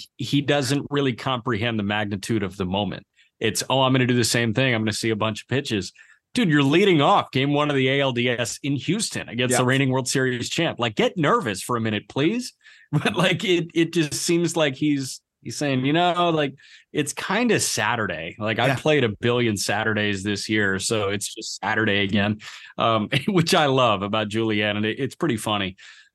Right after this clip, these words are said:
Speaker 1: Matt Wallner is a guy that has gotten some situational plate appearances. He's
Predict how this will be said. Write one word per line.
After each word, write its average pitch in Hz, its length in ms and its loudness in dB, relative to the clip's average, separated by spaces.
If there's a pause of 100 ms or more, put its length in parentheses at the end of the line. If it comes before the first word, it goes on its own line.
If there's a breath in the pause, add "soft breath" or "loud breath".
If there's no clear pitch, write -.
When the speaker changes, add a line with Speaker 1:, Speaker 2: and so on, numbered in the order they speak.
(140)
Speaker 1:
Matt 196 320 2
Wallner 165 600 0
is 131 160 0
a 131 40 -2
guy 127 460 0
that 120 280 -2
has 117 220 -2
gotten 120 280 -2
some 107 160 -4
situational 117 720 -2
plate 139 180 -2
appearances. 135 680 -2
He's 117 400 -2